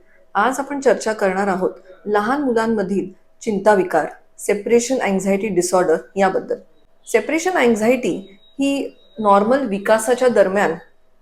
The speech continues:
मुलांमध्ये साधारण सहा महिने ते अठरा महिने या वयोगटातल्या मुलांमध्ये दिसत असते, ज्यामध्ये मुलं जेव्हा आईपासनं किंवा त्यांच्या सांभाळणाऱ्या व्यक्तीपासनं लांब जातात, तेव्हा रडतात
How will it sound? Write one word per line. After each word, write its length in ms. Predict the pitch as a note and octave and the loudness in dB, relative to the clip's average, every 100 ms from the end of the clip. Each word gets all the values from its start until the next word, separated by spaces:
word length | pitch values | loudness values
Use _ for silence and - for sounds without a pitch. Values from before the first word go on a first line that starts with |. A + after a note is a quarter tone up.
| _ | _
मुलांमध्ये 580 | G3+ G3 A3 A#3+ F#3 D#3+ - - - | 0 2 4 4 2 0 -4 -10 -2
साधारण 280 | F#3 G#3 A#3 | 2 2 0
सहा 380 | - G#3 A#3 | -2 -2 0
महिने 300 | C4 A#3 G#3+ | 2 2 0
ते 100 | G3+ | 0
अठरा 300 | G#3+ F3 A3 | 0 0 -2
महिने 260 | A3+ G3 F3 | 0 0 -2
या 100 | G3+ | 0
वयोगटातल्या 580 | G3+ F#3 G#3+ A3 A#3+ C4+ | 2 2 0 -4 -4 -2
मुलांमध्ये 420 | G3+ G#3 A3 C#4 | 0 0 -2 -6
दिसत 360 | G#3 F#3+ A3 D#3+ | -6 0 0 0
असते, 240 | - - - _ _ _ _ _ _ A3 | -2 -10 -20 _ _ _ _ _ _ 2
ज्यामध्ये 420 | C4 C4 A#3+ B3+ B3 A3+ | 2 4 4 4 0 -4
मुलं 380 | A3 A#3 G3 F3 - G3+ | 4 6 6 0 -10 -2
जेव्हा 200 | G#3+ - | -2 0
आईपासनं 680 | F#3 G#3 G#3+ A3+ G#3+ F#3+ E3+ | 0 0 4 2 4 0 0
किंवा 240 | E3+ F#3+ G3+ | 0 2 2
त्यांच्या 320 | G3+ G3 G#3 | 0 -2 -2
सांभाळणाऱ्या 580 | G#3 F#3 G3+ G#3 G#3 G#3 | -2 0 0 0 0 2
व्यक्तीपासनं 600 | F#3 - A#3+ G#3+ G3+ F#3 | 0 -2 0 0 0 2
लांब 260 | F#3+ A#3+ | 4 4
जातात, 260 | G3+ - - | 2 0 -4
तेव्हा 300 | - G3+ A3+ | -4 -2 6
रडतात 420 | G#3+ G3+ - | 6 6 2